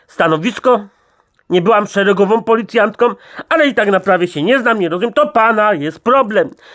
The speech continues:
Pana jest problem, że moja edukacja nie jest na takim poziomie, na jakim powinna być. Y, szanowni państwo,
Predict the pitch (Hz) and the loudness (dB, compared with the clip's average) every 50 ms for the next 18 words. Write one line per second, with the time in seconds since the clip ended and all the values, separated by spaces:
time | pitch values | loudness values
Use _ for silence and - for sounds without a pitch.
0 | - - - - _ - 277 320 302 277 262 247 196 170 - - - 202 226 240 | -20 -20 -20 -14 _ -2 0 2 2 2 2 0 0 -2 -6 -4 -2 0 0 0
1 | 202 220 226 220 226 - - 180 175 175 160 160 196 226 226 226 - - 175 147 | 2 2 2 2 0 -4 -8 -4 -2 0 0 2 4 4 4 2 2 -2 -4 -4
2 | 156 151 - 175 202 196 - - 160 202 196 - - _ - - - - - _ | -6 -6 -2 -2 -2 -2 -4 -2 -2 -2 -2 -2 -6 _ -20 -20 -20 -20 -20 _
3 | _ _ 156 208 262 277 254 202 196 180 175 - 208 240 214 240 233 202 - 175 | _ _ 0 2 4 2 2 2 0 0 0 0 0 -2 0 -2 -4 -4 -2 -2
4 | 170 147 185 196 196 202 175 143 143 147 175 175 202 208 160 - 160 139 131 143 | 0 0 0 2 2 2 2 4 2 2 0 0 -2 -8 -4 -4 -6 -4 -4 -4
5 | 143 139 143 135 131 143 131 - _ _ _ _ _ _ _ _ _ _ _ _ | -2 -2 -2 -2 -4 -8 -12 -12 _ _ _ _ _ _ _ _ _ _ _ _
6 | _ _ _ _ _ _ 170 175 175 175 175 - 202 214 247 277 269 - 233 220 | _ _ _ _ _ _ -2 0 0 0 0 0 0 2 2 0 0 0 0 0
7 | 214 220 - 185 180 175 170 | 0 0 0 0 0 0 -2